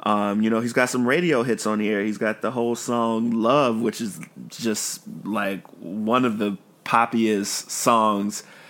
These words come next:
I've ever heard Kendrick do. Um, he got a solid performance out of Rihanna, where they traded bars on Loyalty, where she may have taken that song over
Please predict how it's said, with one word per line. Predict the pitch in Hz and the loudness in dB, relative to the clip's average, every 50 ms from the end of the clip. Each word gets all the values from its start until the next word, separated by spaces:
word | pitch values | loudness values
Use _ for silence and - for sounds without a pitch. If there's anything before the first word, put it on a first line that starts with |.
| - - _ - | -20 -20 _ -4
I've | - 110 110 95 90 - | 0 0 0 0 0 0
ever | 101 113 110 107 107 104 104 104 107 104 | 2 2 2 2 2 0 2 2 0 0
heard | 120 98 104 104 101 98 | 0 0 0 0 0 -2
Kendrick | - 110 104 101 - 92 101 98 - - | -2 -2 -2 -2 -2 -2 -4 -4 -4 -2
do. | - 120 135 143 123 98 107 - - - - - - - - - - - - - - - | 0 2 4 4 4 2 0 -2 -4 -10 -20 -20 -20 -20 -20 -20 -20 -20 -20 -8 -2 2
Um, | 110 117 117 113 110 110 107 104 104 104 107 - - - - - _ _ | 4 4 6 6 4 4 2 2 0 0 -2 -4 -8 -20 -20 -20 _ _
he | - - - 135 | -12 -4 0 0
got | 123 113 127 117 110 | 2 4 4 4 4
a | 107 | 4
solid | - - - - 120 120 123 123 123 - | 0 0 2 4 4 4 4 4 2 2
performance | 127 117 - 127 123 120 120 120 110 117 | 0 0 2 2 2 4 4 2 2 2
out | 110 110 | 2 2
of | 110 104 | 2 0
Rihanna, | 110 107 104 101 104 113 117 127 139 139 143 131 | 0 0 2 2 4 4 4 4 4 4 4 4
where | 120 110 | 4 2
they | 110 110 | 2 2
traded | 107 - - 120 113 113 107 101 98 | 0 0 0 2 2 2 2 0 0
bars | 104 107 107 113 113 107 107 | 0 2 2 2 2 2 0
on | 104 101 92 104 | -2 -2 -2 0
Loyalty, | 107 113 120 123 117 - 143 139 139 | 0 2 2 0 0 2 2 2 4
where | 127 110 107 104 104 110 | 4 2 2 0 0 -2
she | - - - 98 107 113 110 104 98 82 - | -2 -2 0 0 2 2 2 2 0 -2 -4
may | 67 69 95 104 101 104 104 110 117 | -6 -4 -2 0 2 2 2 2 2
have | 117 117 107 107 107 | 2 2 0 0 -2
taken | - - 123 113 - 135 113 107 | -2 0 0 0 2 2 0 0
that | 110 120 107 - | 0 0 -2 -2
song | - - 113 110 110 110 104 | 0 0 2 2 2 2 2
over | - - 107 113 107 110 113 110 113 113 | 2 2 2 2 2 2 0 0 0 -2